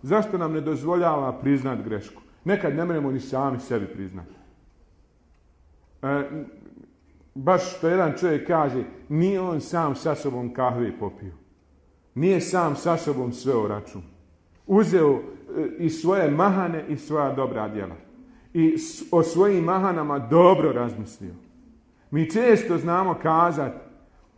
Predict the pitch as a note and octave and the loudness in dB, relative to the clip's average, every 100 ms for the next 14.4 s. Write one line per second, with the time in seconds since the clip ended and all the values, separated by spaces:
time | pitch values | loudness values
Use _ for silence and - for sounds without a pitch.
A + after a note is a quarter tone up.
0 | _ _ F#3+ C4+ C4+ B3+ - C#4 C#4+ C#4 | _ _ 6 8 8 6 4 8 8 8
1 | B3 A3 F#3 C#3+ - D#3 G#2 - - - | 6 8 4 0 -2 -2 -2 -12 -20 -20
2 | _ _ _ D3 A#3+ C4+ A#3 G3 D#3+ D3+ | _ _ _ 2 4 6 4 4 2 0
3 | D3 G2+ - - - _ _ _ _ _ | 0 -4 -10 -20 -20 _ _ _ _ _
4 | _ _ _ _ _ B2+ D3+ D3+ C#3+ A#2 | _ _ _ _ _ -4 -2 0 -2 -4
5 | E2+ - - - - _ _ _ _ _ | -10 -16 -20 -20 -20 _ _ _ _ _
6 | - D3+ D3 G#3+ F3+ F3 G#3+ F#3+ - - | -8 -6 -4 -2 0 2 2 0 -4 -16
7 | - _ _ _ _ _ _ _ _ _ | -20 _ _ _ _ _ _ _ _ _
8 | _ _ _ _ B3+ B3 _ _ _ _ | _ _ _ _ _ _ _ _ _ _
9 | _ _ _ _ _ _ _ - - D#3 | _ _ _ _ _ _ _ -4 -2 2
10 | F3+ F3+ C4+ C#4+ F3 G3+ G3 - D3+ C3 | 0 4 4 4 2 2 2 0 -2 -2
11 | C3 C3 - - G2+ - - - - - | -2 -4 -4 -10 -16 -16 -20 -20 -20 -20
12 | _ _ _ _ _ _ _ _ _ _ | _ _ _ _ _ _ _ _ _ _
13 | _ _ _ _ _ _ C#3 F3 C#4 B3+ | _ _ _ _ _ _ -2 2 4 4
14 | D#3+ C3+ - | 4 0 -8